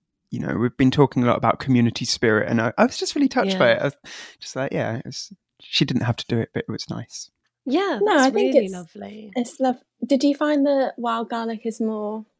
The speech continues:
Speaker 3: potent than normal garlic? I've never
Speaker 1: Yeah, it
Speaker 3: had
Speaker 1: was
Speaker 3: it
Speaker 1: kind of,
Speaker 3: either.
Speaker 1: you cooked it a bit like spinach. It, like, wilted down, the big l-,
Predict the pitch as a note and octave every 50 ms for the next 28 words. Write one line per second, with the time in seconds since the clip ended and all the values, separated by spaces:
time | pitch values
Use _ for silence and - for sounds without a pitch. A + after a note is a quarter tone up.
0 | _ _ _ - - - A#3 A3+ G#3 - - - - - _ - - - G3+ G3+
1 | G3+ G3+ G3+ G3+ G3 F#3 F3+ F#3 - - F#3 F3+ F#3 F#3 - - A#3 A#3+ C#4 C4+
2 | B3 A#3+ G3+ A#3 F#3+ G3+ - - G#3 G3+ G3 G#3 G3 F#3 G#3+ C#4 - - _ _
3 | _ - F3 E3 F3 - - A3+ - - - A#3 - F#3 - - E3 D#3 C#3+ -
4 | - - - - G#3+ F#3 B2+ - - - - C3+ - A#2+ A#2+ B2+ C#3 D3+ D#3 D3+
5 | C3+ - D3+ A#2+ - - D3+ C#3+ B2+ A#2 A2+ A2+ A2+ A#2 - C3 A#2+ - - -
6 | B2+